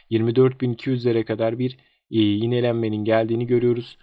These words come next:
An itibariyle yirmi üç bin üç yüz, dört yüz civarlarında gezinirken yatırımcıların heyecanı giderek artmaya başladı. Tabii ki artan fiyatlardan bir, e, üç sıfır on yedilerde ufak bir satış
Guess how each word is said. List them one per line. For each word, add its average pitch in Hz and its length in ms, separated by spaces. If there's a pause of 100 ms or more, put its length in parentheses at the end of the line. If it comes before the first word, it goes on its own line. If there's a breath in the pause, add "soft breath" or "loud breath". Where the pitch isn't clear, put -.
(240 soft breath)
An 110 180
itibariyle 131 560
yirmi 131 240
üç 127 200
bin 131 60
üç 127 200
yüz, 127 200
dört 131 280
yüz 127 240 (100)
civarlarında 117 600
gezinirken 123 720 (340 loud breath)
yatırımcıların 123 800
heyecanı 120 500
giderek 123 500
artmaya 120 480
başladı. 117 460
Tabii 120 240
ki 120 120
artan 117 360
fiyatlardan 113 800
bir, 117 220 (360 loud breath)
e, 104 160
üç 113 140
sıfır 117 260
on 117 140
yedilerde 113 500
ufak 113 360
bir 120 60
satış - 500